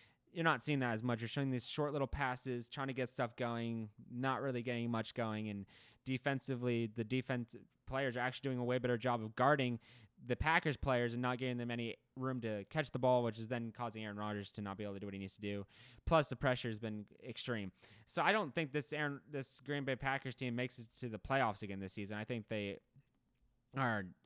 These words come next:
kinda at the end of Aaron Rodgers' career, and as soon as Aaron Rodgers retires, you know this team is going straight to a rebuild.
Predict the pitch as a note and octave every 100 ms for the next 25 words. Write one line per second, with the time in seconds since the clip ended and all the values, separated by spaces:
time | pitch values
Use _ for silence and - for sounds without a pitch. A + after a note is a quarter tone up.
0 | _ - A2+ C#3+ C#3 A#2 A2 A#2+ B2 B2
1 | C3 A#2+ A#2 A2 C3 C3+ C3+ C3 - C#3+
2 | D3 E3 A#2+ A#2 A2+ F3+ G3+ G#3+ F#3 E3+
3 | E3+ D#3 - C3 - C3+ A#2+ G#2 G2+ -
4 | - - _ - D3 D#3 C#3 - D3 B2+
5 | A2+ C3 B2 A#2 A2 - B2 A2+ - A#2+
6 | G#2+ A2 G#2+ G#2+ G2+